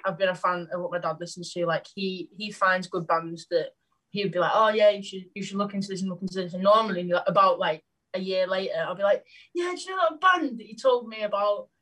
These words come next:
a year ago to listen to? They're not actually that bad," 'cause he's like, "I used to idolise Twenty One Pilots, and the only reason I have any idea who they are is through my dad,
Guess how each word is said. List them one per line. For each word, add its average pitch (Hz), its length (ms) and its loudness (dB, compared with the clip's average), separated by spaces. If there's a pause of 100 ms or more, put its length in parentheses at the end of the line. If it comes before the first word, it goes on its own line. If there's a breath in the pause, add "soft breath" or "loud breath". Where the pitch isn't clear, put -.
a 220 40 -8
year 262 280 0
ago 208 200 -2
to 208 140 -12
listen 240 280 -10
to? 214 80 -14
They're 254 100 2
not 311 180 4
actually 277 220 0
that - 140 2
bad," 240 220 0
'cause 190 160 -12
he's 185 140 -16
like, 185 220 -6
"I 202 60 -2
used 233 240 -6
to 196 240 2
idolise 180 600 2
Twenty 190 240 -4
One 180 240 -8
Pilots, 175 540 -6 (220)
and 196 120 -2
the 220 120 -4
only 220 200 -4
reason 185 580 -8
I 175 140 0
have 175 280 -4 (200)
any 196 180 2
idea 170 340 2
who 175 140 -6
they 165 120 2
are 160 200 0
is 156 180 -12 (120)
through 180 160 -6
my 165 80 -4
dad, 165 260 0